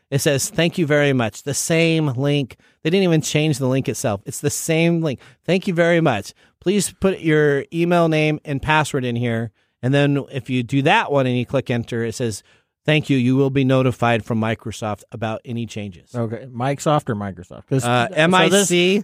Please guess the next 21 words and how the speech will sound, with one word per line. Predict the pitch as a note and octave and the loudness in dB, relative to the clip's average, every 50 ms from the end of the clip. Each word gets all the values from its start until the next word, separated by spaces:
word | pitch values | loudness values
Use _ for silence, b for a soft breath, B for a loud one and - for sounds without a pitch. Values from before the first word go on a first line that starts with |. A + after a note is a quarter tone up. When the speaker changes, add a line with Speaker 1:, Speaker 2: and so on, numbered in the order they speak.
| _ - | _ 0
Speaker 2:
a | C3 | 2
lot | D#3 F#3 A3+ A#3 | 4 4 6 4
of | G#3 | 4
this | D#3+ D3+ C3+ | 4 2 2
stuff | - - D3+ C#3 B2+ - | 2 2 0 2 2 0
is | C3 B2 | -2 -2
taking | - - D3 C#3 B2+ C3+ A#2+ A2+ A#2 | 0 2 0 2 2 2 0 0 0
advanced | A#2+ A2 G#2+ A2+ A#2 A#2+ A2+ A#2+ A#2 A#2 C#3 | -2 -2 -4 -6 -4 -4 -2 -2 0 0 0
Speaker 1:
S | C#3+ C3+ - | 0 2 4
O | C#3+ C3 | 4 6
F | C3 B2 - | 4 4 2
T. | - - G#2+ F#2 F2 | 0 -2 -2 -2 -2
Speaker 2:
it's | - C3 - | -8 -8 -2
taking | - D3+ D#3 C#3+ C3+ A#2 G#2+ | 0 2 2 4 2 2 2
advantage | G2+ A#2 A2+ A2+ A2+ G#2+ G#2+ | 2 4 4 4 4 2 0
of | G#2+ F2+ | -2 -2
the | F2+ G#2 | -2 0
heuristics | G2+ A2+ G#2+ G#2 G#2+ A2 - - G#2 - - | 0 2 2 4 2 2 2 -2 -6 -6 -4
in | G#2+ G2 | -6 -6
your | G2 F#2 F2+ | -6 -6 -6
brain. | - - G2+ G#2+ G2+ F2+ E2 F#2+ A2+ | -2 0 2 2 2 2 0 -4 -8